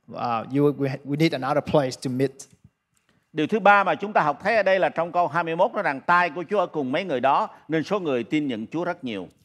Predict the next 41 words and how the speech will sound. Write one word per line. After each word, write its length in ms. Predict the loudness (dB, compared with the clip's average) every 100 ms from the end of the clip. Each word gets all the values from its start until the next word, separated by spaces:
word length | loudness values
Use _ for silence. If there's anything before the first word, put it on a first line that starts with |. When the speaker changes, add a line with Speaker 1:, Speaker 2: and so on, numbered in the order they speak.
| _
Speaker 1:
And 100 | 2
the 60 | 4
third 360 | 8 8 8 4
thing 220 | 2 4
that 140 | 2 0
we 200 | 0 6
learn 300 | 8 8 4
here, 420 | -2 0 4 4
that 200 | 2 0 0
we 100 | -2
see 320 | 2 4 4
that 180 | 2 0 0
the 80 | 0
Lord's 560 | 4 4 6 4 2 -6 -8
hand 380 | 0 0 0 -4 -10 _ _ -2
was 400 | 4 6 4 0
with 160 | 2 2
them, 360 | 2 0 -2 -6 _ -10
and 180 | -4 0
the 60 | 0 2
great 220 | 4 4 4
number 560 | 6 6 8 6 6 4 -2
of 120 | -2 -2
people 520 | 0 2 4 4 4 0
believed 440 | 0 2 2 0 -6
and 160 | -8 -8 2
turned 240 | 4 4 0
to 60 | 0
the 140 | 0
Lord. 360 | 0 -4 -8 -12 _ _ _ _ _
In 80 | -20
the 80 | -14
ver-, 380 | -10 -8 0 0
uh, 60 |
in 140 | 0 -2
verse 240 | -2 -2 -6
twenty-one. 440 | -8 -6 -8 -10 -14 _ _ _ _ _ _ _ _
Speaker 2:
Ở 120 | 0
trong 360 | 4 2 0 -2
đoạn 560 | 2 2 2 -4 -6 0
bốn, 420 | 0 0 -4